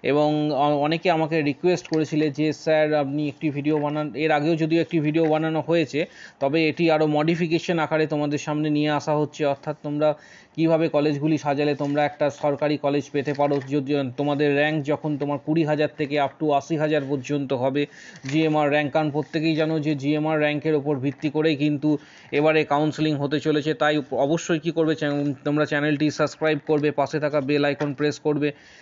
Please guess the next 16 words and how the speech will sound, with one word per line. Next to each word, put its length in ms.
এবং 280
বন্ধুদের 420
উদ্দেশ্যে 460
ভিডিওটি 400
প্রচুর 300
পরিমাণ 360
শেয়ার 280
করবে। 340
এর 140
আগেও 280
আমরা 220
ভিডিও 300
বানিয়েছিলাম 500
তোমাদের 340
সাহায্যের 500
জন্য 320